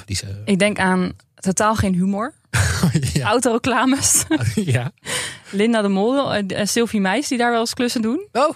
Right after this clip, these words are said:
Speaker 1: ja.
Speaker 2: <laughs> Eh, nasynchronisatie van se-, allemaal series.
Speaker 1: Mm, ja.
Speaker 2: En, eh, een goed ding, ze hebben Princess Charming.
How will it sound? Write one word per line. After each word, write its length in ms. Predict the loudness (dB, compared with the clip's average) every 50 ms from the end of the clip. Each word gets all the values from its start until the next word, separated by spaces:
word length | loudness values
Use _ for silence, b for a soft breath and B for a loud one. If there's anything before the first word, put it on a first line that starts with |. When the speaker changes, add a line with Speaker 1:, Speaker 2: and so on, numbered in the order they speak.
| -6 _
Speaker 1:
ja. 240 | -2 0 0 0 0 -2 -4
Speaker 2:
<laughs> 0 | -6 -6 -6 _ -20 _ B B B B B B B B B
Eh, 360 | 0 2 2 4 2 2 2
nasynchronisatie 1000 | 2 2 2 2 0 0 0 0 2 2 2 2 2 2 0 0 0 -2 -4 -4
van 160 | -2 -2 -2
se-, 140 | -2 -2 -2
allemaal 180 | -2 -2 -2 -2
series. 540 | -2 -2 -2 -2 -4 -4 -6 -8 -10 -10
Speaker 1:
Mm, 200 | -8 -6 -6 -8 -8
ja. 200 | -6 -6 -6 -6 -8 _ _ _ -2
Speaker 2:
En, 220 | 0 0 2 2
eh, 320 | 2 2 2 2 2 0 -2 -4 b b b b b b b b b b b b
een 100 | -4 -2
goed 200 | -2 0 0 0
ding, 260 | 2 0 0 0 -2 -6
ze 180 | _ _ -2 0
hebben 200 | 2 2 2 2
Princess 540 | 2 2 2 2 2 2 0 0 -2 -2
Charming. 500 | -2 -2 0 0 -2 -4 -4 -4 -6 -10